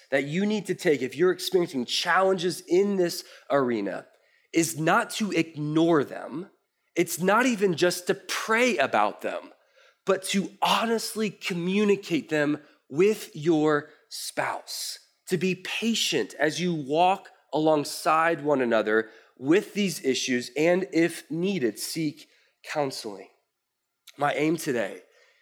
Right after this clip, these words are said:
is not to make one spouse feel guilty that they need to be having more sex, nor do I want to cause the other spouse to feel empowered to start making unloving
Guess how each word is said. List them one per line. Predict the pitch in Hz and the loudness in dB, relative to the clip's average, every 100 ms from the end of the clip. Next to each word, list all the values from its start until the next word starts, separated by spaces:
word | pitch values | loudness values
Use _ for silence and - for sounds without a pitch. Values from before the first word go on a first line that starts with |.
| _ | _
is | 135 143 113 | -4 -4 -4
not | 139 143 170 - | 0 2 2 -2
to | 180 | -2
make | 165 151 | -2 -2
one | 101 113 120 156 180 | -8 -12 -4 -2 -2
spouse | - - 151 143 127 - - - _ _ | -6 -6 -2 -2 -2 -6 -10 -12 _ _
feel | - 139 135 | -4 0 0
guilty | 117 113 90 - 92 - _ _ _ | 0 -2 -2 -8 -14 -16 _ _ _
that | 110 113 | -6 0
they | 135 143 | 2 2
need | 139 | 2
to | 131 | 0
be | 123 | -2
having | - 135 123 120 | -2 -2 0 0
more | 107 101 92 | 0 -2 -4
sex, | - - - - - - _ _ _ _ | -8 -12 -12 -16 -16 -16 _ _ _ _
nor | - 147 165 | 0 4 4
do | 165 160 | 4 4
I | 139 | 4
want | 135 139 135 - 139 | 4 2 2 -6 -2
to | 120 120 | 2 2
cause | 120 - 123 110 110 | 0 2 4 2 0
the | 113 | 2
other | 147 202 165 | 4 4 2
spouse | - - 90 92 123 - - - _ _ - | 2 -2 -2 -2 -8 -10 -14 -18 _ _ -6
to | 147 | -4
feel | 170 165 139 | 2 2 4
empowered | 139 139 - - 190 170 113 98 113 - _ - | 2 2 2 4 4 4 4 2 -2 -10 _ -8
to | 147 | -8
start | - 165 165 139 | 2 4 4 2
making | 147 135 139 127 - | 2 2 0 -4 2
unloving | 143 147 143 127 123 117 113 101 | 2 2 0 2 2 2 -2 -2